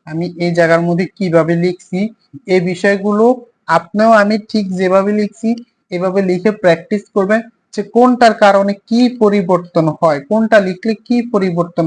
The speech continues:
হয়, একটা একটা করে আপনি অবশ্যই এটাকে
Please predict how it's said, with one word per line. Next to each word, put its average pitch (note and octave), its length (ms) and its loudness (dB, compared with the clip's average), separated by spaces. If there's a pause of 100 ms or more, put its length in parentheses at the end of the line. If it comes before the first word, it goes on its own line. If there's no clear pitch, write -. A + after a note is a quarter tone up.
হয়, F3 200 2 (420)
একটা F3 300 -4 (100)
একটা F3 220 -4 (100)
করে F3+ 200 0 (440)
আপনি C#3+ 280 -4 (200)
অবশ্যই G#3 560 -4 (340)
এটাকে E3+ 400 -4